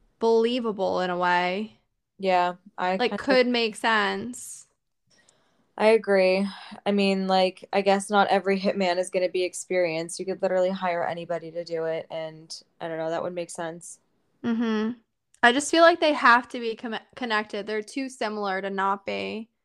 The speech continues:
Speaker 2: Right. The fact that they're the same exact names, like, that's just not a coincidence.
Speaker 1: And in the same town and days apart,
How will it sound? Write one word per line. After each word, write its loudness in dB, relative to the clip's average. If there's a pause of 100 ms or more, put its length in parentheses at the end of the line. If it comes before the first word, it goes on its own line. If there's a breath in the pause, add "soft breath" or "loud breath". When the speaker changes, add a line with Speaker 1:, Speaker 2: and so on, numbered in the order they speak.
(160)
Speaker 2:
Right. 4
The -2
fact 4
that 2
they're 4
the -2
same -2
exact 0
names, -6
like, -4
that's -2
just -12
not -4
a -20
coincidence. -14
Speaker 1:
And 2
in 0
the 0
same -2
town 2
and -4 (420 soft breath)
days 0
apart, 2